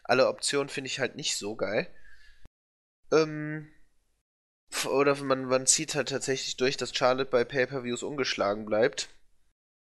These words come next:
Ich weiß nicht, ob das aber wieder so gut wird, dass man den Titel bei der nächsten Fehde wieder so schnell wechseln zu lassen.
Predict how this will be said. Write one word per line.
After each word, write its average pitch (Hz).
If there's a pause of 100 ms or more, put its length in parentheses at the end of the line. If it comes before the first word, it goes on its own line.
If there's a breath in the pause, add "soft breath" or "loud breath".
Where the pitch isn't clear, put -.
(520)
Ich -
weiß 123
nicht, 127
ob 110
das -
aber 120
wieder 117
so 117
gut 120
wird, 101
dass -
man 117
den 113
Titel 120
bei 110
der 110
nächsten 123
Fehde 117
wieder 120
so 104
schnell 107
wechseln 113
zu -
lassen. 107